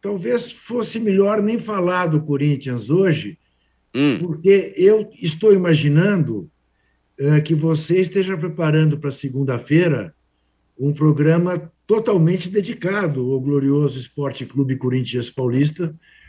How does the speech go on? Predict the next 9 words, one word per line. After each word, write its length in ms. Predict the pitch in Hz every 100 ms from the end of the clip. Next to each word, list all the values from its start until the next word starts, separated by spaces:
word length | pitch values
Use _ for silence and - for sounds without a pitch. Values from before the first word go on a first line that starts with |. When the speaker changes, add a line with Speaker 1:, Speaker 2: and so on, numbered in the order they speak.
| _
Speaker 1:
pra 160 | - 175
comemorar 640 | 156 185 185 180 165 170 180
os 140 | 170
dez 360 | 147 180 165 131
anos 460 | 175 190 185 180
da 100 | 170
conquista 520 | 180 185 151 180 156 180
da 100 | 170
Libertadores. 960 | 165 160 156 139 156 151 87 151 -